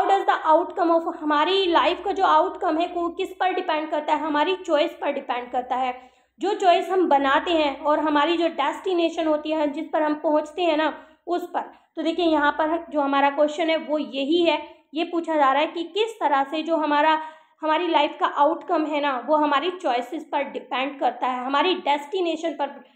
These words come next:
डिपेंड करता है जिस पर हम पहुंचते हैं। तो चलिए जानते हैं इसके आंसर को। Life is full of complexity। तो देखिए,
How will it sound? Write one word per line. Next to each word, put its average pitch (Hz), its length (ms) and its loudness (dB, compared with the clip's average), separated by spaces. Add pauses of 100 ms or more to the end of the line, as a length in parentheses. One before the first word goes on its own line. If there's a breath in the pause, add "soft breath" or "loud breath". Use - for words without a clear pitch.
(160 soft breath)
डिपेंड 269 400 -2
करता 269 240 0
है 294 120 0
जिस 247 140 -10
पर 294 180 -4
हम 330 120 0
पहुंचते 247 520 -6
हैं। 208 200 -10
तो - 360 -20
चलिए 285 320 0
जानते 294 300 -2
हैं 311 80 0
इसके 311 200 -4
आंसर 269 280 -6
को। 294 420 -2 (260 loud breath)
Life 349 340 4
is 403 160 0 (140)
full 330 160 0
of 311 300 6 (220)
complexity। 269 720 -4 (300)
तो 311 80 -8
देखिए, 339 460 -2